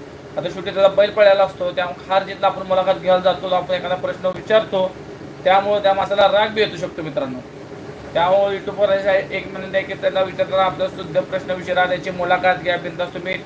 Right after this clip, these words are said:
अं, आपल्या YouTube-वर सर्च मारा, काही अडचण नाही. मित्रांनो, उद्याच्याला एक सगळ्यांची इच्छा राहिली की म्हणतो त्याशी मोहिल शेठ तुम्हाला बोलले, लवकरच आपली बकासूर आणि मथुर गाडी पळणार आहे.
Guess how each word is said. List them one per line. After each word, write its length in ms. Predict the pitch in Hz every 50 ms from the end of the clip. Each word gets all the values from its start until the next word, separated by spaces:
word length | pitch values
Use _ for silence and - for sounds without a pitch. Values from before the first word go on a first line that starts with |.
| - - - - 156
अं, 260 | 156 156 156 160 160
आपल्या 280 | 165 160 160 165 170
YouTube-वर 300 | 175 147 - 175 - 185
सर्च 220 | 185 - 185 180 - 180
मारा, 300 | 190 190 175 170 175 175 175 - - - - - - - - - - -
काही 240 | 185 180 165 175 185
अडचण 340 | 190 180 170 151 - 175 180
नाही. 240 | 180 165 147 131 123 120 - - - - - - - - - - - - - - - - - - - - - -
मित्रांनो, 480 | 151 147 - 175 185 185 185 190 190
उद्याच्याला 720 | 196 190 190 180 196 - 196 190 185 190 190 190 190 185 - - - - - - - -
एक 220 | 190 190 196 190 -
सगळ्यांची 340 | 208 190 185 190 185 185
इच्छा 220 | 196 - - 190 185
राहिली 220 | 190 185 180 185
की 60 | 170
म्हणतो 260 | 180 190 185 - 180 180
त्याशी 360 | 185 180 175 147 185 190 190
मोहिल 300 | 190 196 190 185 175 160
शेठ 180 | 180 185 -
तुम्हाला 240 | 185 180 180 180 185
बोलले, 360 | 185 202 202 185 165 156 143 135 - - - - - - - - - - - -
लवकरच 440 | 170 190 190 - - 202 202 190 202
आपली 280 | 196 190 185 190 196
बकासूर 480 | 190 185 190 185 - 180 190 185 202 190
आणि 120 | 196 190
मथुर 200 | 190 185 147 190
गाडी 220 | 190 180 185 180 180
पळणार 380 | - - 202 190 180 170 160
आहे. 140 | 156 147 147